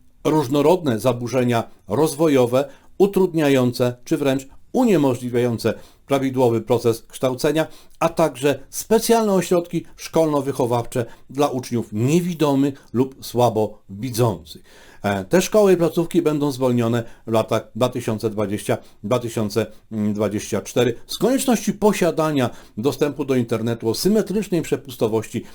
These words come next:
na poziomie co najmniej stu megabitów na, mm, sekundę. Warto pamiętać też o tym, że dostawcy urządzeń i oprogramowania będą zobligowani,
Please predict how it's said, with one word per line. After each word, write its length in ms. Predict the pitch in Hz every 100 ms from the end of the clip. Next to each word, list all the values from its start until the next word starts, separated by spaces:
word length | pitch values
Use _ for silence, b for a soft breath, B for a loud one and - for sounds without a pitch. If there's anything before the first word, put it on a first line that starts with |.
| B
na 180 | 104 131
poziomie 460 | 131 127 107 95 101
co 260 | - 202
najmniej 440 | 180 123 113 117 110 B
stu 400 | - - 107 95 -
megabitów 800 | 117 131 113 95 90 85 90 -
na, 240 | 90 82 b b -
mm, 500 | 95 92 90 90 92
sekundę. 480 | - 120 - - - b b b b -
Warto 260 | 233 339
pamiętać 500 | 339 196 254 277 233
też 180 | 220 175
o 160 | - 240
tym, 220 | 220 143
że 280 | 123 120 117 -
dostawcy 720 | 101 135 143 - 214 - -
urządzeń 640 | 185 147 143 120 101 92 110
i 240 | 127 127 B -
oprogramowania 1000 | - 220 214 185 185 170 160 190 196 196 196 B
będą 420 | 113 185 180 170
zobligowani, 1200 | 117 151 185 156 170 160 175 151 175 180 160 113